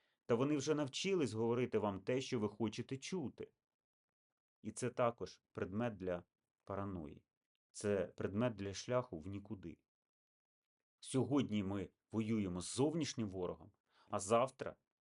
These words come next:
завтра може статись так, що ми захочемо побудувати якусь таку країну, в якій є моноліт, єдність, єдиність і так далі.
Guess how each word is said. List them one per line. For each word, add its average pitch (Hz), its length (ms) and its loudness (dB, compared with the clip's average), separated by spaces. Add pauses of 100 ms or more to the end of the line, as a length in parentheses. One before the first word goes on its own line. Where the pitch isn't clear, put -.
(680)
завтра 90 540 2 (280)
може 104 300 2
статись 104 540 4
так, 117 360 -4 (240)
що - 180 -4
ми 110 100 0
захочемо 104 640 -2
побудувати 101 600 2
якусь 101 300 -4
таку 117 260 -6
країну, 104 580 -4
в - 520 -16
якій 101 200 -8
є 104 160 0
моноліт, 123 680 2 (360)
єдність, 104 800 2
єдиність 127 800 2
і 107 40 -10
так 107 200 -6
далі. 95 320 -4